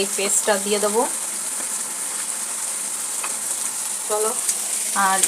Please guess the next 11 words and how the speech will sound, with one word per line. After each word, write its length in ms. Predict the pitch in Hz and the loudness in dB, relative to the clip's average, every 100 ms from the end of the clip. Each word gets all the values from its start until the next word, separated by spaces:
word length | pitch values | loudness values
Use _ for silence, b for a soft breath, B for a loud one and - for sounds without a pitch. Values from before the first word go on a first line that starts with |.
| 220 | 4
এখানে 220 | 226 226 220 | 4 6 6
দেখো, 240 | 220 247 285 - - - - - - 202 | 6 6 6 4 0 0 0 2 6 8
আদা 140 | 220 | 10
রসুনের 420 | 226 226 240 240 214 | 10 10 10 10 12
রসটা 300 | 214 214 233 - | 10 10 10 8
থেতো 180 | 220 220 | 10 10
করেছিলাম, 380 | 220 220 - 226 - | 12 12 12 12 12
সেটাও 280 | - 208 220 208 | 12 12 10 10
দিয়ে 140 | 202 196 | 10 12
দিয়েছি, 260 | 185 175 - | 12 12 12
ঠিক 120 | - | 12